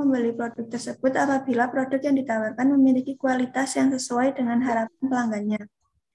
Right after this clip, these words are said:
Suatu perusahaan harus mampu membuat atau memasarkan produknya dengan semenarik mungkin. Dengan adanya halayak, citra, opini, reputasi, serta manajemen program, suatu perusahaan dapat memaksimalkan dalam membuat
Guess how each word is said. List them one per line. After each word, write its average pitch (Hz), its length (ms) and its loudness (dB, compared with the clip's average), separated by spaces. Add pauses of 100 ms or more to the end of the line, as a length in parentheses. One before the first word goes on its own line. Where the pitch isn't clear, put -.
(280)
Suatu 269 240 2
perusahaan 269 640 2
harus 277 400 4
mampu 269 320 4
membuat 262 560 2
atau 269 320 -2
memasarkan 269 640 0
produknya 262 480 -2
dengan 262 320 0
semenarik 262 480 0
mungkin. 240 560 0 (1200)
Dengan 262 320 4
adanya 247 320 2
halayak, 226 560 -2
citra, 262 400 -2
opini, 254 400 2
reputasi, 254 880 -4 (160)
serta 262 240 0
manajemen 254 560 2
program, 240 480 0
suatu 269 400 -2
perusahaan 269 400 2
dapat 269 240 -2
memaksimalkan 269 960 2
dalam 247 400 2
membuat 233 480 0